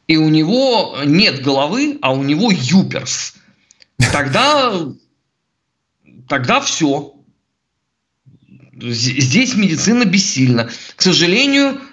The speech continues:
а, Алиэкспресс и все прочие маркетплейсы, они не доставляют мозгов. Вот. Можно было бы так, э, сделать благотворительный какой-то фонд по закупке серого вещества для имбецилов.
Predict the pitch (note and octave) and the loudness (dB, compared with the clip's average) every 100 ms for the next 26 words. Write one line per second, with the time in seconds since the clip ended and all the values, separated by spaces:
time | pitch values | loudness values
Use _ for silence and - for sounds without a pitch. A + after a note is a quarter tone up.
0 | - C#3 C3+ C#3+ F3 F3+ D#3+ - - G#3+ | -4 -2 0 0 0 2 0 0 -4 -2
1 | C4 - D#3 - F3+ - F3+ D3 - D3 | 0 -2 -4 -2 -2 0 0 0 2 2
2 | D#3+ C3+ C3+ C3 A3 C4 E3 C#3 G#3+ G3+ | 0 -2 -8 -2 0 0 0 0 0 0
3 | D#3 - C3+ E3+ G3 D3+ D#3 D#3+ C3 G#2 | -2 -2 0 0 -2 -2 -2 -4 -6 -8
4 | - - _ _ _ _ C#3+ D3+ C3 D3+ | -8 -14 _ _ _ _ 0 0 0 0
5 | F#3 F3 E3 E3+ E3+ F3 F3 - E3 D#3 | 0 0 0 0 0 -2 -2 -2 -2 0
6 | D3+ D3+ D3 C#3+ C#3+ C#3 F#3 C#3+ C#3+ C#3+ | 2 4 4 2 0 0 0 0 0 0
7 | C#3+ E3+ G3+ D#3 C#3+ C#3+ D3 F3 D#3+ D3+ | 0 0 0 -2 -4 -2 -2 -2 -2 -2
8 | - C#4+ D#4+ B3 D3+ D#3+ G#3 C#3 - D3 | -2 0 0 -2 -2 -2 -4 -6 0 0
9 | C3 G3+ D#3 C#3+ D3+ D#3+ F#3 G#3 C#3+ B2+ | 2 0 0 0 0 0 0 0 -2 0
10 | C#3 C#3+ D#3 - F#3 A#2+ G2+ | 0 2 2 0 0 0 0